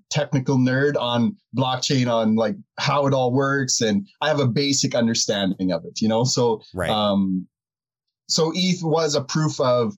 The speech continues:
Speaker 1: work, and it merged over to a proof of stake.
Speaker 2: Mm-hmm.
Speaker 1: Now, just bare bones, basic info, proof of work is like miners. So Bitcoin miners, you know, proof of work. That's where
Speaker 2: Right.
Speaker 1: miners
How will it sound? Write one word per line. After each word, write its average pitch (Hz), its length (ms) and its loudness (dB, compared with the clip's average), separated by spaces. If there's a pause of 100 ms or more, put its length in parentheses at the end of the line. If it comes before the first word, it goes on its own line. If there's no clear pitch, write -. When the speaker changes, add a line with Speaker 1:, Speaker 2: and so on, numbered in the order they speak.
(260)
Speaker 1:
work, 131 480 0 (320)
and 123 140 0
it 113 140 -2 (280)
merged 135 520 2
over 120 200 0
to 120 180 0
a 110 40 -2
proof 120 300 -2
of 98 120 -2
stake. 95 480 -2 (320)
Speaker 2:
Mm-hmm. 107 260 0 (720)
Speaker 1:
Now, 139 420 2 (260)
just 127 300 0
bare 147 320 2
bones, 143 320 2
basic 131 520 0 (120)
info, 151 560 0 (240)
proof 170 240 -2
of 160 160 0
work 143 360 0 (100)
is 123 120 0
like 117 160 0
miners. 110 760 -2
So - 160 -2
Bitcoin 113 640 -2
miners, 101 640 -2
you 127 140 2
know, 131 260 2
proof 147 240 -2
of 123 160 0
work. 117 360 0 (180)
That's 127 280 -2
where 127 180 2
Speaker 2:
Right. 120 100 2
Speaker 1:
miners 123 500 0